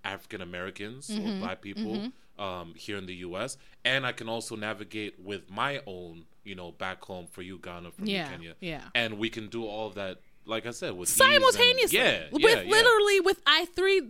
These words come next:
Speaker 2: I'm gonna talk
Speaker 1: Easily.
Speaker 2: to all three of you differently.
Speaker 1: Easily. Yeah,
Speaker 2: Yeah.
Speaker 1: yeah, yeah. Very
Speaker 2: Yeah.
Speaker 1: differently.
Speaker 2: Yeah.
Speaker 1: It's gonna
Speaker 2: Yeah.
Speaker 1: be a different across the board.
Speaker 2: Yeah.
Speaker 1: Um, so yeah.
Speaker 2: That was, that was eye-opening
Speaker 1: And,
Speaker 2: for
Speaker 1: and
Speaker 2: me,
Speaker 1: they,
Speaker 2: 'cause,
Speaker 1: they
Speaker 2: yeah.
Speaker 1: don't, yeah, they don't have, they don't,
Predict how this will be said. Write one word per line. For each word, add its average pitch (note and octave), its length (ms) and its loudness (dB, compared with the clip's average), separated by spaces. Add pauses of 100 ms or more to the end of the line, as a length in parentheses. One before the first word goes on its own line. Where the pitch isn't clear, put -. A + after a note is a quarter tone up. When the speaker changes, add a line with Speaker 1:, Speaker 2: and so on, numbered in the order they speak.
(120)
Speaker 2:
I'm D#4+ 220 4
gonna E4+ 180 2
talk E4+ 220 6
Speaker 1:
Easily. - 180 4
Speaker 2:
to - 60 0
all C#4+ 180 6
three D#4 200 0
of C4 80 -2
you C#4 120 2
differently. G#3+ 520 -4
Speaker 1:
Easily. D#3 400 -2
Yeah, G#3 140 6
Speaker 2:
Yeah. C4 180 4 (120)
Speaker 1:
yeah, D#3+ 120 2
yeah. A3 180 -4
Very C#3+ 260 2
Speaker 2:
Yeah. E3 80 2
Speaker 1:
differently. G#2 460 -4
Speaker 2:
Yeah. F#3+ 120 -2 (160)
Speaker 1:
It's - 140 -12
gonna B2+ 160 -2
Speaker 2:
Yeah. F3 60 -2
Speaker 1:
be A#2 60 0
a A2 40 -4
different A2 720 -6
across C#3+ 360 -6
the A#2+ 80 -12
board. E3 220 -2
Speaker 2:
Yeah. F4+ 260 4 (540)
Speaker 1:
Um, G2 560 -4 (220)
so - 120 -6
yeah. C3 220 0 (260)
Speaker 2:
That A#3 200 0
was, C4 140 0
that E3+ 140 -4
was B3 100 -6
eye-opening C#3 380 -4
Speaker 1:
And, A2+ 80 -8
Speaker 2:
for A#2 60 -4
Speaker 1:
and A2+ 80 -2
Speaker 2:
me, G3 60 -4
Speaker 1:
they, C3 160 2
Speaker 2:
'cause, C#3 80 -8
Speaker 1:
they B2+ 140 -2
Speaker 2:
yeah. D3+ 60 -6
Speaker 1:
don't, B2+ 240 -4
yeah, C#3 140 0
they A2 160 -2
don't G#2 220 -6
have, A#2+ 320 -6
they A#2 160 -2
don't, B2 180 -6